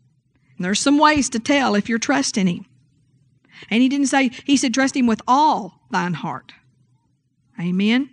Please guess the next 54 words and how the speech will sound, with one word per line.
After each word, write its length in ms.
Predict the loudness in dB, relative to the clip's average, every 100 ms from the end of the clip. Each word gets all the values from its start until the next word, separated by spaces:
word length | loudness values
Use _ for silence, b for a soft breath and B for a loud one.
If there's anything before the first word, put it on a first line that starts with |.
| _
And 320 | -20 -20 -4
then 120 | 2
he 100 | 2
says, 220 | 2 0
"Not 200 | 2 2
to 80 | 0
lean 360 | -2 -2 0 0
on 140 | 0
thine 240 | 0 0 -2
own 240 | -2 -2
understanding." 560 | -2 -4 -4 -4 -2 -2
That 220 | -6 -4
word 180 | -4 -2
lean 240 | 0 0
means 260 | 0 -2 -4
rely. 440 | -4 0 0 0 -6 _ B B B
And 160 | 0 2
the, 180 | 0
uh, 140 | -2 -4
word 320 | -2 -2 0
understanding 580 | 0 -2 -2 0 0 2
means 240 | 0 0
knowledge. 380 | -2 -2 -4 -6
Don't 220 | -4 -4
rely 340 | -2 0 2 2
on 180 | 2
your 140 | 2 2
knowledge. 580 | 0 -4 -8 -14 -18 -20 -20 _ _ _ _ b b
Don't 200 | -2 0
rely 340 | 0 2 2 2
on 160 | 0
what 280 | 2 0 2
you 100 | 2
know. 320 | 2 0 -4 -12 _ -20 B B
You 100 | 0
know 120 | 2
there's 220 | 0 -2
always 400 | -2 -2 -2 -2
more 200 | 0 0
to 180 | 4 2
it 140 | 2
than 100 | -2
meets 240 | -2 -2 -4
the 80 |
eye. 220 | -4 -4 -8 _ _ _ _ _ B B B B B B
What 280 | -2 0
you 100 | -2
know 280 | 0 0 0
may 180 | 2 0
not 200 | 0 -2
even 200 | -2 -4
be 140 | -4 -4
the 120 | -4
facts. 560 | -2 -2 -4 -18 -20